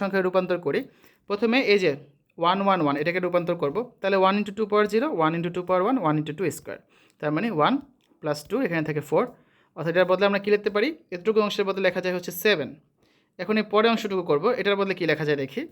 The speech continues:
One into two power minus one, দশমিকের পরের জন্য হলে প-, পাওয়ার মাইনাস হয়। One into two power minus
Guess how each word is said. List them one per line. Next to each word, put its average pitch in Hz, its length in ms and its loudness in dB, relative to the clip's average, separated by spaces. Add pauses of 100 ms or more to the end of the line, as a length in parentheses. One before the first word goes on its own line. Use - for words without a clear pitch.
(920)
One 202 140 6
into 233 180 0
two 247 140 0
power 240 200 6
minus 147 220 0 (120)
one, 254 80 -2 (100)
দশমিকের 190 400 -2
পরের 196 200 4
জন্য 208 140 -2 (100)
হলে 233 140 2 (300)
প-, - 140 -12 (100)
পাওয়ার 180 300 0
মাইনাস 180 340 2
হয়। 226 120 -6 (760)
One 175 140 2
into 196 200 -2
two 214 160 -6
power 202 220 2
minus 214 240 -2